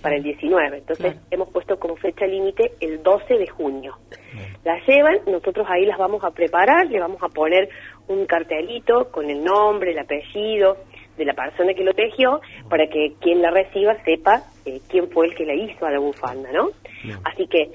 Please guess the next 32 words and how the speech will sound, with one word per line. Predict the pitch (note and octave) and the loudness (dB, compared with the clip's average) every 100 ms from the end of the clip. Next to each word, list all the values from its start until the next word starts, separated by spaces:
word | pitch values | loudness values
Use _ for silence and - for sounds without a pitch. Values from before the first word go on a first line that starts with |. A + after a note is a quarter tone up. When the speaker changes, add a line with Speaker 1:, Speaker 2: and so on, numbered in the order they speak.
| - - | -14 0
Speaker 1:
la | F3 E3 | 2 4
pueden | G3 G#3 | 4 2
acercar | G3 D#3 - D3 | 0 -4 -4 -6
a | |
la | C#3+ | -6
Casa | C#3+ D#3 E3 | -6 -8 -8
de | D3+ | -8
la | |
Cultura | D#3+ A3+ A#3 E4+ F4+ | -2 -2 0 2 2
de | G#3+ | -2
lunes | F#3 G3 F#3+ | -4 -4 -2
a | G3+ | 0
viernes | A#3+ C#4 C#4 A#3+ | 2 2 -2 -2
de | F3+ F3+ | 2 4
ocho | G3 G3 F3 | 4 2 -2
a | |
veintiuna | D#3+ E3 F#3+ A3 B3+ | -2 -2 -2 2 4
horas | E4+ F#4+ F#4+ - - | 4 2 -2 -10 -4
hasta | A#3 - - F4 F#4 | -4 -4 -2 -2 -2
el | F4 E4 | -4 0
doce | E4 G3 A3+ | 2 2 0
de | F#3+ | -2
junio. | - C#3 C#3 D3 - _ - - - - - | -2 -6 -4 -8 -12 _ -20 -20 -20 -20 -12
Speaker 3:
Bien, | A#2+ B2+ | -10 -4
Marce, | D#3 F#3 - G3 F3 | -2 -2 -2 -2 -2
eh, | D#3 D3+ C3 | -2 0 -2
del | - D#3+ E3+ | -6 -4 0
otro | G#3 A3 | 2 2
lado | A3+ A3+ | 0 0
tenemos | F#3 F#3+ F3+ | -2 -2 0
muchas | F#3 F#3 F3 | -2 -2 -6
personas | C#3+ A#2 F3+ D#3 D#3+ - | -8 -6 -2 0 -2 -6